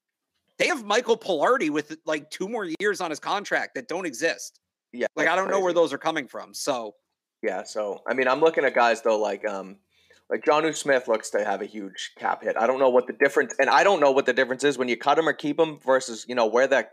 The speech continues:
Speaker 2: where the hit versus it doesn't, so we gotta have Miguel on this thing to, you know, set that all up
Speaker 1: Yeah.
Speaker 2: for us once for all. But, uh, what we can do,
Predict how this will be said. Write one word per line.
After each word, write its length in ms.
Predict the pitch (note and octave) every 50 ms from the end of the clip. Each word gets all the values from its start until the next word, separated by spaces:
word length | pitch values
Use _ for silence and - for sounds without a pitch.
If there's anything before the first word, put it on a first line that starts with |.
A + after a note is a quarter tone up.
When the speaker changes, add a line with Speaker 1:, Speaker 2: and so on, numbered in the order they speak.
| _ _ _ _ _ -
Speaker 2:
where 120 | - D#3
the 100 | D3+ B2
hit 200 | B2+ D#3+ F3 E3+ -
versus 220 | D3+ D3 C#3 -
it 100 | A#2+ A2
doesn't, 320 | - C3+ D3 C#3+ D3+ C#3+ -
so 300 | - A#2 A2 G#2 G2 - _ _ _ _ _ _ _ _ _ _ _ _ _ _ _ _ -
we 80 | C3 B2
gotta 160 | C3 C#3+ C#3
have 160 | C#3+ C3 A#2
Miguel 240 | A2 A2 A2+ G#2+ G#2+
on 140 | G#2 G#2 G2+
this 160 | F2 - -
thing 160 | - G2 G#2
to, 80 | G#2+ G#2+
you 40 | G2
know, 120 | G2 F#2+
set 260 | - - A2+ G2+ -
that 160 | - F#2+ F#2+
all 180 | F2+ F#2 F2+ F#2
up 80 | F2+ -
Speaker 1:
Yeah. 180 | A#2 G2+ F2+
Speaker 2:
for 60 | E2+
us 140 | - - -
once 180 | F2+ F2 - -
for 180 | _ - F2+ E2
all. 160 | - - _ _ -
But, 160 | G#2 G2 F#2
uh, 220 | G2 F#2 F#2 F#2 - _ _ - - - - - - - _ _ _ _ _ _ _ _ _ _ _ _ -
what 200 | - C#3+ C#3 A#2+
we 160 | C#3+ D#3+ -
can 360 | - - D#3+ E3 G#3 G3+ E3
do, 340 | - A2 G2+ A2 C#3+ E3